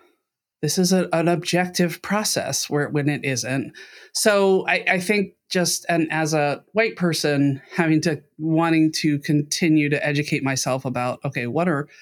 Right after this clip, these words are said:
my blind spots? What are my, you know, pieces that I'm missing? And then how can I invite organizations into, uh, doing that work? And how, what's my stance as I work through a process to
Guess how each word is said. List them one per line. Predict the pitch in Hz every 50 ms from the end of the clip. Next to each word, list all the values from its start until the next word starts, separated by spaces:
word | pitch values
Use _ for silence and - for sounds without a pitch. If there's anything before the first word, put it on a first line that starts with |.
| - - - - - - - _ _ _ _ -
my | - 151 151 156 160 185
blind | 196 208 196 190 202 196 185
spots? | - - 190 190 185 185 - -
What | 165 147
are | 143 135
my, | 143 151 156 160 160 165 165 165 156 156 - - - - -
you | - 156 147
know, | 143 139 139 143 _ _ _ _ _ -
pieces | - 180 180 175 180 156 151
that | 143 - 147
I'm | 156 165 180 185
missing? | 180 180 180 - 180 170 165 170 170 175 - _ -
And | - 160 151 151
then | 147 147 143 143 143 139 143 139 127 - _ _ _ _
how | - - 160 156
can | 156 - 147 139
I | 139 131 131 131 123
invite | - 147 147 143 135 135 139 127 131
organizations | 143 143 143 151 143 135 135 - 127 127 127 - 131 123 135 135 127 - - - - _ _ - - - -
into, | 156 147 139 139 135 - - 147 135 135 135 131 143 - _ _ _ _ _ _ _ _ _ _ _ _ _ -
uh, | 147 139 139
doing | 139 151 143 147 143
that | 143 139 123
work? | 147 143 147 147
And | 160 156
how, | 143 - 175 - 156
what's | 160 175 175 175 -
my | 160 160 165 190 202
stance | - - - 127 131 123 123 131 131 -
as | - - 143 131 -
I | 135 131 131 127 127 123 117 -
work | 147 151 143 135 -
through | - 151 143 135
a |
process | 139 - - 131 131 - - - 127 135 - - -
to | 147 107 127 127 127